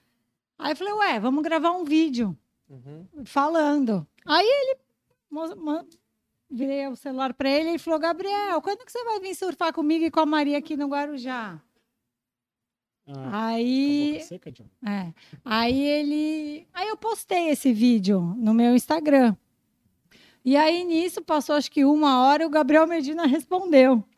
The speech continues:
Speaker 2: Que legal.
Speaker 1: <laughs> no meu Instagram, falou: "Vamos marcar em breve, João", e tal.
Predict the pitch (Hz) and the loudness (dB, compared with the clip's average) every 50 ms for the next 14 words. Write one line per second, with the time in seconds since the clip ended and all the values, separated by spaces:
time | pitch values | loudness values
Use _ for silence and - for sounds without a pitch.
0 | 220 - - 170 170 180 165 143 143 147 151 139 120 113 110 - _ - 240 233 | -10 -8 -6 -6 -4 -2 -2 0 2 2 2 0 -2 -6 -10 -16 _ -2 0 2
1 | 240 247 247 240 226 - 269 254 240 226 247 240 226 - - 262 254 240 240 220 | 4 6 6 4 4 4 2 2 2 2 2 2 0 0 2 2 4 4 4 4
2 | 190 208 240 262 302 330 339 359 370 370 359 - 339 330 320 349 370 359 349 339 | 4 4 4 4 4 4 4 2 0 0 0 0 2 2 4 4 4 4 2 2
3 | 320 320 320 277 269 269 277 311 320 302 247 262 254 220 233 247 247 247 254 269 | 2 2 2 2 4 4 4 4 2 2 2 0 0 0 0 0 0 0 0 0
4 | 277 262 240 226 226 - - 220 196 175 165 151 | 0 0 -2 -4 -6 -6 -6 -6 -6 -6 -6 -8